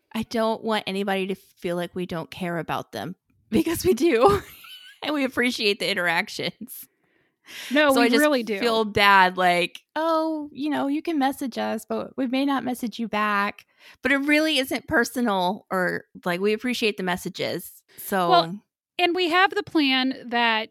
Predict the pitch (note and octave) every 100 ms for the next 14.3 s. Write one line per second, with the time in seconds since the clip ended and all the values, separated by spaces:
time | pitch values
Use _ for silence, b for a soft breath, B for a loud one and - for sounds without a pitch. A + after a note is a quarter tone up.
0 | - B3 - B3 A#3+ C#4+ D4 D4+ B3 A#3
1 | A3 - - - - - C4+ C4 D#4 C#4+
2 | D4+ C#4 A#3+ A3+ G#3+ G3+ G#3+ G#3 G#3 A3+
3 | G3+ - G3 - B3 B3 C4+ D4+ D#4 A#3+
4 | A#3 B3 C4 B3+ - A3 G#3+ G#3+ G#3+ G#3+
5 | G#3 G3+ G#3 B3 - - G#4 G4+ C4 G#3
6 | G3+ G3 - B B B B B - C#4
7 | C#4 C#4 C4+ - D4 F#4+ - D4 F4+ D4
8 | C#4+ - A#3+ C4 C4 B3 A#3+ C#4+ C4+ C#4+
9 | - - A#3 A#3+ A#3+ B3+ A#3 A3+ A3 -
10 | A3 - A#3+ - G#3 G#3+ G3+ - G#3 G3
11 | A#3+ C4 D4 F4+ B3 A3+ A3+ A#3+ - G#3
12 | G#3+ G#3+ - A3 G#3+ G#3+ G#3+ A3+ C4+ C#4+
13 | C4 C4+ B3+ B3 A#3 A3 G3+ - A#3 G#3+
14 | - G#3+